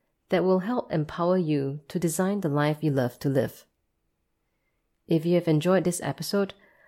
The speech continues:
I would love for you to subscribe, to rate, and give a review on Apple Podcast, Spotify, or Google Podcast.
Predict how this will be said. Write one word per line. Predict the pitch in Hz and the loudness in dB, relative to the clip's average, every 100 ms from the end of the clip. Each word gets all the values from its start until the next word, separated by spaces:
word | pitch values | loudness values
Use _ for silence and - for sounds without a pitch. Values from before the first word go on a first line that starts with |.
| _ | _
I | - | -2
would | 180 | 2
love | 185 202 | 6 6
for | 208 170 | 6 2
you | 151 165 | 4 2
to | 165 | 0
subscribe, | 151 151 - 170 170 - 151 - _ - - | -4 -6 -4 -2 -2 -4 -18 -20 _ -20 -6
to | - | 2
rate, | 151 156 - - _ _ _ _ _ _ | 4 4 2 -10 _ _ _ _ _ _
and | 240 233 | -2 2
give | 294 302 | 4 4
a | |
review | 196 139 147 151 151 | 4 2 2 2 2
on | - 143 | 0 -2
Apple | 143 - 156 | -4 -6 -4
Podcast, | - 135 156 139 165 - - _ _ _ _ _ _ - | -2 -2 0 0 -2 -8 -16 _ _ _ _ _ _ -12
Spotify, | - 175 170 165 170 170 170 | -2 2 2 2 0 0 0
or | 165 151 | 2 2
Google | 147 139 | 2 0
Podcast. | 139 147 - 120 - - | -2 -4 -6 -8 -8 -14